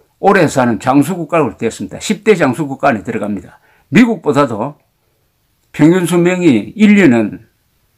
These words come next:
더 긴 나라를 만들었습니다. 누가 이런 나라 만들었습니까? 이승만의 자유민주주의, 자유시장 경제, 박정희의 경제개발 계획이 없었으면은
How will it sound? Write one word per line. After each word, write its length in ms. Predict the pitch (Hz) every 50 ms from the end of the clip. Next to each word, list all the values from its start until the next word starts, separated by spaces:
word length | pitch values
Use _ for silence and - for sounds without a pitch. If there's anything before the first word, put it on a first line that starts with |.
| _ _ _ _ _ _ _ _ _ _
더 180 | - 147 147
긴 300 | 143 - - 143 156 180
나라를 380 | 196 196 196 185 175 151 135 151
만들었습니다. 760 | 160 165 135 104 92 117 117 110 - 107 95 - - 110 - -
누가 220 | - 127 147 185 185
이런 160 | 175 175 165
나라 160 | 165 151 151
만들었습니까? 720 | 139 117 113 107 120 110 107 - 120 110 95 - - - - _ _ _ _ _ _ _ _ _ _ _ _ _
이승만의 580 | - 123 127 123 147 160 160 156 156 156 143
자유민주주의, 880 | - - 123 131 139 143 156 143 127 127 127 113 135 143 117 98 - - _ _ _ _ _ _ _ _ _ _
자유시장 520 | - 135 139 156 147 - 135 139 143 147
경제, 440 | 151 143 143 127 120 123 113 95 82 _ _ _ _ _
박정희의 560 | - 185 151 - - 185 170 160 156 147 117
경제개발 520 | 98 110 120 120 143 143 160 170 165 151 110
계획이 240 | 131 131 131 127
없었으면은 680 | 131 117 98 143 139 - 139 139 135 117 120 127 127 -